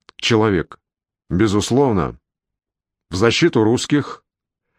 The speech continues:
Наказание за космополитизм. Ограничение свобод выходцев из Кавказа. Акции против евреев. Вопрос.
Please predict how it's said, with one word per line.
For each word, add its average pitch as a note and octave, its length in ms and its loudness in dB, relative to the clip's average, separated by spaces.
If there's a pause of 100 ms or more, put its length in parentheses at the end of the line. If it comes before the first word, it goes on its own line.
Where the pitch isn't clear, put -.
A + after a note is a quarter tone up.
(520)
Наказание C3 640 0
за G#2 340 2
космополитизм. A2 1040 0 (720)
Ограничение C#3+ 720 2
свобод B2+ 440 0
выходцев A2 500 -2
из G#2+ 120 -4
Кавказа. A#2 720 0 (400)
Акции B2+ 340 0
против B2 400 0
евреев. G2+ 520 0 (920)
Вопрос. G2 560 -2